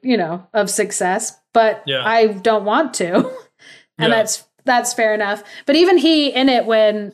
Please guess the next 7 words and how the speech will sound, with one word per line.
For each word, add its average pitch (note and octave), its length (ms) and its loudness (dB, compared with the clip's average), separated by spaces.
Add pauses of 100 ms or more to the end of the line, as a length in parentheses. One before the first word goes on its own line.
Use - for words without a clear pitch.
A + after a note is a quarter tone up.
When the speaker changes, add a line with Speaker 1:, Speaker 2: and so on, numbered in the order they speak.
Speaker 1:
the A#3 140 2
translator A#3+ 640 0
for G3 560 0
this A#3 240 0
volume, F#3+ 480 0
who G#3 160 -4
was F3 640 0